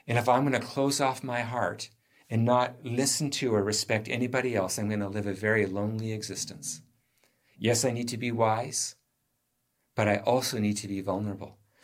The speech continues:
And unless I open myself up to, to teachers and, uh, and elders and, you know, seasoned Christians and even young Christians who are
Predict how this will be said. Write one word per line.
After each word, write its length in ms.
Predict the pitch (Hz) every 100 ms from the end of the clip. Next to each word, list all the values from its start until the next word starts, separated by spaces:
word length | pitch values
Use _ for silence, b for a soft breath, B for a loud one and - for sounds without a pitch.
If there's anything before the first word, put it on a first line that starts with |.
| b
And 160 | 117 113
unless 380 | 107 113 127 -
I 100 | 98 -
open 320 | 113 113 135
myself 520 | 123 123 - 123 117
up 280 | 117 101 - b b b -
to, 280 | - 92 - B B -
to 120 | 107
teachers 840 | - - 139 139 - 71 - - - b b b b
and, 460 | 110 101 95 92 - b b -
uh, 220 | 85 80 - b b
and 240 | 104 104 -
elders 720 | 120 131 120 82 78 - - _ _ _ -
and, 300 | 92 92 - _ _ -
you 80 |
know, 160 | 107 98
seasoned 640 | - - 135 127 131 107
Christians 720 | - 131 - - 73 - - - b b b b -
and 220 | 113 107
even 320 | 127 127 131
young 240 | 135 175
Christians 560 | 180 - 98 - 80 -
who 140 | 107
are 200 | 101 98